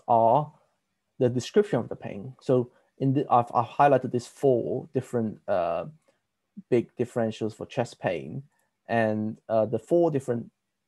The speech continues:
um, description are over here. So obviously the A C S ones are normally central crushing,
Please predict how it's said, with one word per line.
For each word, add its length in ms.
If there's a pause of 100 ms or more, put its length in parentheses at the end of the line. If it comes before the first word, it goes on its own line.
um, 580 (360)
description 760 (380)
are 160
over 220
here. 300
So 300 (380)
obviously 520 (260)
the 160
A 100
C 220
S 140
ones 280
are 100
normally 280
central 960
crushing, 640